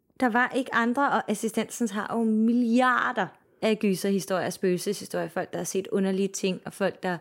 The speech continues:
har, øhm, taget billeder af mærkelige ting, når de sidder lige og får sig en øl, eller hygger, eller sådan et eller andet, ikke? Og så tager selfies, og så dukker der noget op bagved.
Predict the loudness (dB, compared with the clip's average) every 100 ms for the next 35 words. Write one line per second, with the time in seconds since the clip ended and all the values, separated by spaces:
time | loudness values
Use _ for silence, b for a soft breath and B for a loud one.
0 | -6 0 2 2 0 0 2 2 0 -4
1 | -6 0 0 2 0 2 2 2 0 -2
2 | -2 -2 -2 -4 -4 -6 -4 -4 -4 -4
3 | -2 -2 -4 -8 -6 -4 -2 -2 -2 -4
4 | -2 -4 0 0 0 0 -2 -2 -4 -2
5 | -2 0 0 0 -4 -4 -4 -6 -2 -4
6 | -4 -6 -6 -8 -6 -6 -4 -4 -2 -2
7 | 0 0 0 -4 -10 -4 -4 -4 -4 -4